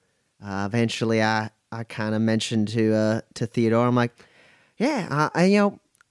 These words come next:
it is surprising that no one else, uh, decided to come along. I mean, for one thing, uh,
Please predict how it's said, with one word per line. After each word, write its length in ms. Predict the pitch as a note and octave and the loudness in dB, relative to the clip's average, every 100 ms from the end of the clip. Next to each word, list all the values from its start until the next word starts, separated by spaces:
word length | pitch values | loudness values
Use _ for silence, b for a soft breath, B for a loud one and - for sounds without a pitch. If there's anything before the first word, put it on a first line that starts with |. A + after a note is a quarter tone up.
| _ | _
it 140 | D#3+ G3 | 0 2
is 160 | A#3 | 2
surprising 580 | - A#3 - C#3+ D#3 F#3 | 2 -2 0 0 0 0
that 160 | F#3 C3+ | -2 0
no 160 | B2 | 2
one 180 | C#3 C3+ | 2 2
else, 340 | B2+ D3 - C#3+ | 0 0 -4 -2
uh, 340 | C#3+ C#3+ D3 - | 0 0 -2 -6
decided 400 | C#3+ C#3 D3+ D3+ | -6 -2 0 0
to 60 | D3+ | -2
come 200 | - D#3+ | -2 0
along. 300 | D#3+ C4 E3+ | 0 0 0
I 60 | A2+ | 0
mean, 300 | A#2 A2+ A2+ | 2 0 -2
for 180 | - B2 | -2 0
one 280 | A2+ E3 | 2 2
thing, 320 | G#3+ C#3 F3+ - b b b | 2 0 0 -4 b b b
uh, 240 | C3 A#2+ | -4 -2